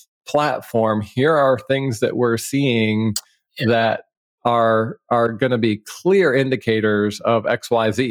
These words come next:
Speaker 1: you know, and they don't,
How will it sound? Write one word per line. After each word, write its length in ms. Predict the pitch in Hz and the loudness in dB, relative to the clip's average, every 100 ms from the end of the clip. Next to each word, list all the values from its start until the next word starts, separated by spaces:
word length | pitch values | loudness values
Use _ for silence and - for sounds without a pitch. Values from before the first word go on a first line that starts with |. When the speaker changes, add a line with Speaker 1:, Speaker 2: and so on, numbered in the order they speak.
| - 151 | -4 -2
Speaker 1:
you 160 | 151 | 0
know, 280 | 120 113 110 _ _ _ _ _ _ - | 2 0 -2 _ _ _ _ _ _ -2
and 460 | 131 127 127 120 - _ | 0 0 -2 -6 -12 _
they 160 | 131 139 | 0 2
don't, 240 | 139 | 0